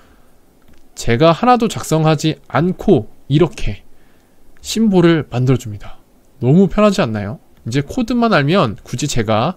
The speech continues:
이렇게 화면을 직접 그리고 해서 심볼을 만들 필요가 없습니다. 이건 사용해 보신 분들이라면 아마 얼마나 이게 편한지 이해하실 겁니다. 다음은 심볼을 만들었으니까 풋프린트를 가져오겠습니다.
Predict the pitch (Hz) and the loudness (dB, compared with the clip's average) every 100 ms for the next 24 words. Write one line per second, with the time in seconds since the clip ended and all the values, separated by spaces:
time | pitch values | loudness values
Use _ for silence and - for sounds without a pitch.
0 | _ - - _ _ 127 107 - 107 - | _ -20 -20 _ _ -8 -8 -6 -4 -2
1 | 202 208 185 190 175 - - 147 - 123 | 0 2 2 0 -2 -8 -8 -8 -6 -4
2 | 120 143 160 113 160 196 147 113 - 190 | -2 0 0 -2 -4 -2 -2 -4 -6 -2
3 | 185 139 107 110 110 - 262 196 - 107 | 0 0 -4 -6 -4 -2 0 -2 -4 -10
4 | 101 98 - - - - 151 196 147 269 | -12 -14 -18 -20 -20 -4 2 4 4 4
5 | 285 269 247 226 180 156 175 131 - 143 | 4 2 2 2 0 -2 -2 -4 -2 0
6 | 156 147 135 143 190 117 101 - - - | 2 2 0 2 2 0 -6 -18 -20 -14
7 | - 143 139 110 170 214 214 165 107 - | -2 2 4 4 2 4 4 4 0 -6
8 | _ _ _ _ - 135 - 226 202 147 | _ _ _ _ -4 2 4 6 4 2
9 | 156 101 - - - 127 131 151 165 117 | 0 -2 -8 -16 0 4 4 4 2 0
10 | 104 107 107 - _ _ - 123 165 160 | -6 -8 -14 -20 _ _ 0 2 4 2
11 | 190 110 - - _ _ _ - - - | 0 -2 -10 -20 _ _ _ -20 -20 -20
12 | - - - 220 226 220 147 113 117 - | -20 -18 -8 -2 2 4 2 -2 -4 -6
13 | 107 101 147 104 - _ _ 214 - 214 | -10 -6 -4 -4 -8 _ _ -10 -2 -2
14 | 180 143 139 113 110 107 - 107 - | -2 -2 -4 -6 -6 -8 -10 -18 -20